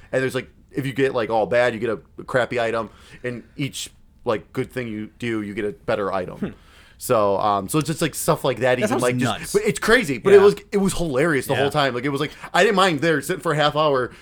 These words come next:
Speaker 1: going through this conversation, telling him what to do and stuff. Like, it was kinda neat. Um, and then it's also, but it's also all in Japanese with the English subtitles.
Speaker 2: Okay,
Speaker 1: And
Speaker 2: interesting.
Speaker 1: so it's all Japanese actual voices, though, um, which for me, that doesn't faze me
Speaker 2: That wouldn't bother
Speaker 1: whatsoever.
Speaker 2: me either.
Speaker 1: No.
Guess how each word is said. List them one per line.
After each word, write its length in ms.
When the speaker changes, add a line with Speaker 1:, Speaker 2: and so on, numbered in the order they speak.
Speaker 1:
going 240
through 120
this 100
conversation, 560
telling 240
him 80
what 140
to 80
do 220
and 100
stuff. 160
Like, 80
it 60
was 120
kinda 220
neat. 240
Um, 320
and 80
then 60
it's 120
also, 200
but 100
it's 120
also 180
all 240
in 220
Japanese 560
with 280
the 200
English 360
subtitles. 600
Speaker 2:
Okay, 160
Speaker 1:
And 180
Speaker 2:
interesting. 260
Speaker 1:
so 100
it's 100
all 420
Japanese 480
actual 260
voices, 420
though, 240
um, 180
which 260
for 100
me, 140
that 340
doesn't 240
faze 240
me 60
Speaker 2:
That 100
wouldn't 120
bother 180
Speaker 1:
whatsoever. 260
Speaker 2:
me 0
either. 40
Speaker 1:
No. 180